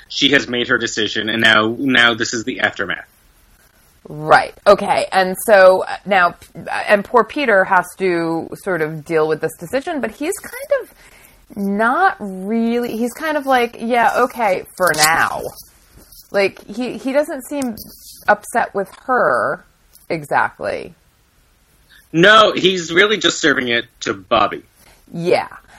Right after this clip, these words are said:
Speaker 2: And, and he's kind of, I mean, this was ultimately Amanda's decision. And, and while
Speaker 1: Yeah, I mean, you can, you can not like the other guy, but she's the one who was with you and is now not with you. Like, it was
Speaker 2: Right.
Speaker 1: her choice.
Speaker 2: It was her choice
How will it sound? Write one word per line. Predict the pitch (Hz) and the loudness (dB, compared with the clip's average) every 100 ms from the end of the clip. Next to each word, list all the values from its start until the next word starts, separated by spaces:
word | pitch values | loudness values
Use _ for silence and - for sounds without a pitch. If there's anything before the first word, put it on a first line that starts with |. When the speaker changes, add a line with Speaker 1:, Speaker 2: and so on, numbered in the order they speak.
| _ | _
Speaker 2:
And, | - 214 214 202 | 4 6 6 2
and | - 220 | 2 2
he's | 226 247 226 | 2 -4 -6
kind | - 247 233 240 | -6 -4 -2 0
of, | 285 254 | -2 -2
I | 214 | -4
mean, | 220 220 | -2 -2
this | 247 - | -4 -4
was | 427 381 - | -6 -4 -2
ultimately | 214 - 285 - 190 - - | -2 -2 -12 -4 -4 -4 -4
Amanda's | 185 175 170 190 226 220 | -4 -4 -4 -4 -4 -6
decision. | - 185 - 311 156 95 58 - _ _ _ - _ _ _ _ _ - - | -10 -10 -8 -8 -8 -10 -12 -20 _ _ _ -20 _ _ _ _ _ -20 0
And, | 208 208 208 190 - | 4 4 4 -2 -2
and | - 220 | 2 4
while | 220 220 | 6 6
Speaker 1:
Yeah, | 208 | 6
I | |
mean, | 202 208 190 | 6 4 2
you | 214 | -4
can, | 233 214 180 | 0 0 0
you | 175 202 | -2 -2
can | - 170 | 2 4
not | 151 113 | 4 4
like | 127 139 165 | 2 0 0
the | 165 - | 0 0
other | - 98 | 0 2
guy, | 131 156 117 - _ _ - | 6 6 6 2 _ _ -2
but | 143 123 - _ _ | 2 2 -2 _ _
she's | - - 202 226 | -10 -4 -4 0
the | 220 | 2
one | 175 147 | 2 2
who | 151 | 2
was | 139 131 | 2 2
with | 147 208 | 2 2
you | 139 131 | 2 0
and | 131 | 0
is | 127 | -2
now | 127 110 | -2 -2
not | 101 92 | -2 -6
with | 123 127 | -6 -6
you. | - - - | -8 -12 -2
Like, | 127 - | 0 6
it | 160 | 6
was | |
Speaker 2:
Right. | 165 | 6
Speaker 1:
her | 127 | 4
choice. | - 101 - - | -2 -8 -6 2
Speaker 2:
It | 214 | 4
was | 202 214 | 4 2
her | - 349 | -2 -2
choice | 330 233 156 | 0 0 -2